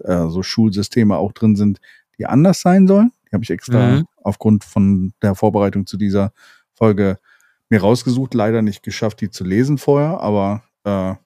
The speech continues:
Speaker 1: gerne immer welche besonderen Sachen oder sowas. Also wie gesagt, die, die Hauptdinger, King Kill-, äh, hier Kingkiller, Poppy, Poppy Wars,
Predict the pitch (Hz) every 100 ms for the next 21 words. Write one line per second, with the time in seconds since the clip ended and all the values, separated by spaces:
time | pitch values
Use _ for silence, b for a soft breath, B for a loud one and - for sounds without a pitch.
0 | _ - 110 123 127 120 113 113 107 104
1 | 98 113 110 104 107 110 104 98 95 101
2 | 98 - 90 90 98 92 - 82 82 80
3 | 90 - - 92 90 78 - 92 - 90
4 | 73 - - - 85 85 85 - 104 -
5 | 98 95 92 104 - 95 95 87 - 92
6 | 101 90 90 90